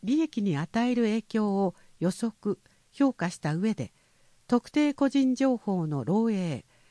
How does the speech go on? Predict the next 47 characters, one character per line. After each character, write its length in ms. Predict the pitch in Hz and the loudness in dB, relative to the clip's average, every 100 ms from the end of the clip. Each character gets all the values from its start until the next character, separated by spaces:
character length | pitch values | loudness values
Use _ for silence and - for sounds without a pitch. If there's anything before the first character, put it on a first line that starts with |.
| _ | _
そ 160 | - 269 | 2 2
の 80 | |
他 160 | 330 285 | 4 2
の 140 | 233 | 2
事 120 | 190 214 | 0 -2
態 300 | 208 180 135 | -2 -2 -4
を 80 | |
発 240 | 151 170 - | -4 -6 -6
生 220 | - 269 | -2 -2
さ 160 | 254 247 | 0 -2
せ 160 | 254 | 0
る 100 | 226 | 0
リ 140 | 220 247 | 0 -2
ス 120 | - | -4
ク 180 | - 151 | -4 -4
を 60 | |
分 160 | 117 165 | -2 -4
析 280 | 175 156 - | -4 -8 -8
し、 300 | - 143 127 _ _ _ _ _ _ _ | -8 -6 -8 _ _ _ _ _ _ _
そ 200 | - 254 | -2 4
の 100 | 262 | 6
よ 160 | 330 339 | 6 4
う 60 | 285 | 2
な 140 | 196 | 0
リ 120 | 226 | -2
ス 100 | - | -4
ク 220 | - 196 | -4 -2
を 60 | 151 | -2
軽 260 | - 247 294 | 2 2 4
減 240 | 302 285 | 2 2
す 160 | - 269 | 0 -2
る 120 | 262 | -2
た 140 | 254 | -2
め 120 | 240 | 0
の 180 | 233 233 - _ _ _ | 0 -2 -4 _ _ _
適 240 | 247 - | 0 0
切 260 | - 339 311 | -2 -2 2
な 120 | 294 | 0
措 240 | - - 302 | 0 -2 -2
置 240 | - 226 | 0 -2
を 140 | 135 - | -2 -2
講 200 | 226 240 | 0 0
ず 140 | 233 | 0
る 80 | 196 | -4
こ 160 | - 143 | -6 -8
と 140 | 151 | -6
を 180 | 117 | -6